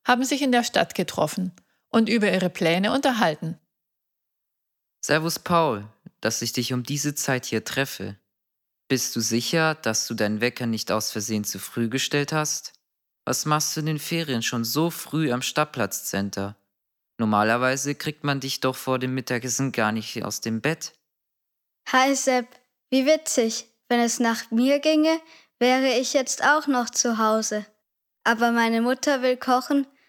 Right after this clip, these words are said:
Speaker 3: und braucht dazu noch ein paar Dinge, die ich ihr sofort besorgen muss.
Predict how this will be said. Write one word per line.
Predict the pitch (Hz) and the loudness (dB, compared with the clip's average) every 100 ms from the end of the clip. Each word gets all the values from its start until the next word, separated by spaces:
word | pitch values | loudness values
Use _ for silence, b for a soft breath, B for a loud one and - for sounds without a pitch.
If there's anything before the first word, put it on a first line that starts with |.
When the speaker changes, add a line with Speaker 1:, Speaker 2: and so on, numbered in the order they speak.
| b - | b 0
Speaker 3:
und | 240 240 | 0 4
braucht | 240 262 - | 4 4 2
dazu | 277 269 - | 0 2 2
noch | 277 269 262 | 2 2 2
ein | 247 254 | 0 0
paar | - 254 | 0 0
Dinge, | 254 285 294 294 294 b b b - | 2 2 4 2 -2 b b b 0
die | 262 | 2
ich | 262 269 | 2 2
ihr | 262 | 2
sofort | 254 320 311 277 262 262 | 4 2 4 2 2 0
besorgen | - 269 262 247 226 214 | 0 2 4 4 2 0
muss. | 214 226 - | -2 -4 -8